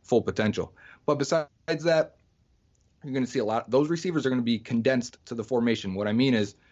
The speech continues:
normally you think of outside receivers are gonna be out towards the numbers. You're gonna have a slot guy inside. That slot guy is the one gonna get the, the free releases and the two-way goes, and, and the coverage is generally softer for those guys.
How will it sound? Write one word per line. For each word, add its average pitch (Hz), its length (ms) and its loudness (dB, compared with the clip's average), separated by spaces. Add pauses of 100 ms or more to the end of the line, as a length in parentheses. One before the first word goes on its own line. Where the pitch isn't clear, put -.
(180)
normally 147 280 2
you 131 60 2
think 135 200 -4
of 123 80 0
outside 120 320 0
receivers 127 440 -4
are 120 40 -6
gonna 110 120 0
be 110 120 0
out 110 120 -2
towards 107 280 -2
the 110 60 0
numbers. 160 360 2
You're 127 80 0
gonna 120 120 2
have 98 40 -2
a 107 60 -6
slot 117 320 -2
guy 110 140 0
inside. 98 560 -2 (340)
That 107 160 -4
slot 110 240 0
guy 104 80 2
is 98 100 -2
the 107 80 -6
one 104 200 -2
gonna 101 220 -6
get 98 200 -2
the, 95 320 0
the 101 100 0
free 120 280 0
releases 107 520 0
and 101 120 0
the 95 40 -2
two-way 101 380 4
goes, 101 400 4
and, 101 240 -2
and 120 180 2
the 120 60 2
coverage 135 320 -2
is 101 120 -2 (440)
generally 107 360 2
softer 98 400 -4
for 87 120 -8
those 95 180 -4
guys. - 300 -12